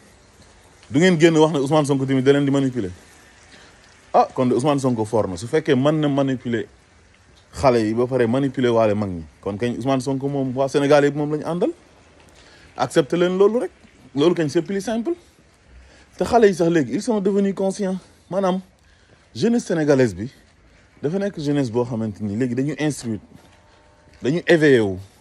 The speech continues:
Maanaam, du benn waay mooy jógee koo fële ñëw rek di wax rek ñu topp la. Ousmane Sonko topp bi ko jeunesse bi topp du ay affaire yu caaxaan quoi, du ay ñëw wax waxu bla bla. Non, bu doon loolu la ñu topp Macky Sall wala ñu topp keneen.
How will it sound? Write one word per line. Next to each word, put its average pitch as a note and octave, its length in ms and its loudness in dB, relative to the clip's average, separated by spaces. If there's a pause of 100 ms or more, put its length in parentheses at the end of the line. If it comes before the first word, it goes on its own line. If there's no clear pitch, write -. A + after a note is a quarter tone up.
(640)
Maanaam, D3 320 2
du E3+ 120 -2
benn G3 240 4
waay D#3+ 180 6
mooy D3+ 180 -2
jógee D#3+ 260 2
koo C#3 180 4
fële B2 200 0
ñëw C3 200 2
rek A#2+ 100 -2
di A#2+ 80 -4
wax C3+ 180 0
rek A#2 120 -4
ñu A#2+ 100 -4
topp G#2+ 220 -6
la. F2+ 140 -10 (140)
Ousmane A3+ 260 -2
Sonko C#3+ 260 -2
topp G#3+ 280 -2
bi D#3 80 -6
ko G3 120 -6
jeunesse F3 280 -6
bi C#3+ 100 -8
topp C3+ 200 2 (680)
du D#3 120 -6
ay G3 160 2
affaire D3+ 240 4
yu B2 40 -4
caaxaan D3 400 0
quoi, B2 240 -2 (220)
du B2 160 -6
ay D3 160 4
ñëw C3 300 2
wax C#3 160 4
waxu C3 260 4
bla A2+ 320 2
bla. A2+ 400 -2 (920)
Non, C3 420 2
bu C3 140 -4
doon A#3+ 180 6
loolu F#3 160 6
la C#3 60 4
ñu E3 100 -4
topp G#3 240 4
Macky G#3 220 -2
Sall A#3+ 200 0
wala G#3+ 160 4
ñu A3 80 0
topp A3 220 0
keneen. D4 240 -4